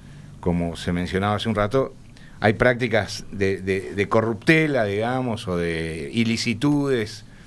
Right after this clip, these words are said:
de diversa envergadura, que eso han sido tradición en el Uruguay, este, y que todos teníamos la esperanza de que se hubieran terminado. Parece que no ha ocurrido así, es evidente, no ha ocurrido así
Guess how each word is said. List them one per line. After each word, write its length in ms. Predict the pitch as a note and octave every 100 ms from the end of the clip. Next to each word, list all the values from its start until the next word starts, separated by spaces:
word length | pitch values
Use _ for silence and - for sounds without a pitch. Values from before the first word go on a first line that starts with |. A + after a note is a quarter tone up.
| -
de 140 | G#2 G#2
diversa 340 | A2 B2+ C3
envergadura, 720 | A2+ A2 A2 A2 B2 C#3 C3+ - - - -
que 80 | D#3
eso 180 | E3 F#3
han 140 | G#3+
sido 280 | - F3 E3
tradición 680 | A2 F#2+ E2+ C3+ A#2+ F#2+ - -
en 100 | F#2
el 140 | F2+ F#2+
Uruguay, 520 | G#2 A#2+ A#2+ B2 D#3+ - - - -
este, 420 | F#2+ G2 G#2 G2
y 220 | G2+ A2
que 400 | G#2+ G#2+ A#2 - - - - - - - - - -
todos 340 | E3 D3+ A2+
teníamos 400 | G#2+ A2 G#2+ F#2+
la 60 | F#2+
esperanza 600 | A2+ A#2+ G2+ G2+ C#3+ C#3+ - - -
de 240 | E2 F#2 -
que 460 | G2 G2 A2 A2 -
se 220 | - F#2+
hubieran 260 | G2 G2
terminado. 560 | F#2 E2+ D#2+ C2+ B1 - - -
Parece 360 | G#2+ A2+ B2 B2
que 120 | G#2
no 160 | A2+
ha 60 | B2
ocurrido 440 | G#2+ A2+ A#2 B2+
así, 400 | C#3 D3+ F#3 G3+ -
es 140 | -
evidente, 640 | E2+ A#2+ D3+ C#3+ F3+ G3 - - -
no 140 | A#2
ha 20 | B2+
ocurrido 340 | B2 A#2+ A#2
así 360 | G#2+ B2 G#2